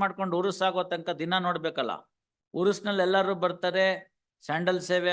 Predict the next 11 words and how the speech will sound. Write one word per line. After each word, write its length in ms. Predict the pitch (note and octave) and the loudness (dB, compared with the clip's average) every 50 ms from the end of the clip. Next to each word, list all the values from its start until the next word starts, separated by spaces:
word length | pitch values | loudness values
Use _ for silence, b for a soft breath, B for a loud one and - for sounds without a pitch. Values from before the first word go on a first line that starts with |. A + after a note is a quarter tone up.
| F3 | 2
ಆಗುತ್ತೆ, 340 | E3+ E3 E3+ E3+ - F#3 F3+ F3+ F3+ F#3 - - C#3+ | 2 0 -2 -6 -2 -2 -2 -2 -2 -6 -6 -6 -6
ಮತ್ತೊಂದಾಗುತ್ತೆ, 720 | D3+ D3+ - F3+ F3 F3 F3 F3 E3+ E3 D#3+ E3 F#3 F3+ F3 D#3+ | -6 -4 -4 -6 -4 -2 -2 -2 0 -2 -4 -2 -2 0 0 0
ಎಲ್ಲ 120 | D#3+ E3+ E3+ D#3+ D#3 | 2 2 2 2 2
ಆಗುತ್ತೆ. 280 | C#3+ C#3 - - A2+ A2 C#3+ | 0 -4 -6 -8 -8 -6 -6
ಮಿಕ್ಕಿದ 260 | E3+ E3+ - G#3+ F3 F3+ | -6 -4 -4 -4 -2 0
ದಿನ 100 | G#3 G#3+ A3+ G#3+ G#3 | 0 0 0 0 0
ಇನ್ನು 300 | G3 G3 G3+ G3 F#3+ F3+ F3 E3+ | -2 -2 -2 -2 -2 -2 0 0
ಅಲ್ಲಿ 180 | F3+ F#3 G3 F#3+ G3 G#3 | 0 0 0 -2 -4 -4
ತನಕ 180 | G3+ G#3 G#3+ G3+ F#3+ | -6 -2 0 2 2
ಆಗೋ 160 | G3 F#3+ G#3 G3+ G3+ G#3 | 2 2 0 -2 -2 -4
ತನಕ 160 | G3 F#3+ - | -6 -4 -6